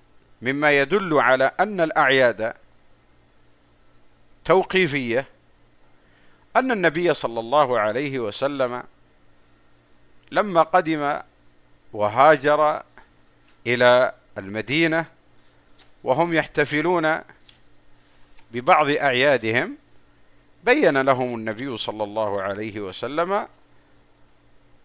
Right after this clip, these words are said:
قد أن الله جل في علاه، والمقصود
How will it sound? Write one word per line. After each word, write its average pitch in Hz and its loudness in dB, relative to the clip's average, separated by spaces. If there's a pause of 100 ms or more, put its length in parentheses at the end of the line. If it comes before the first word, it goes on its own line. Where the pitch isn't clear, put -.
(360)
قد 175 2
أن 151 -4
الله 127 0
جل 113 -4
في 110 -6
علاه، 120 2 (3000)
والمقصود 185 -4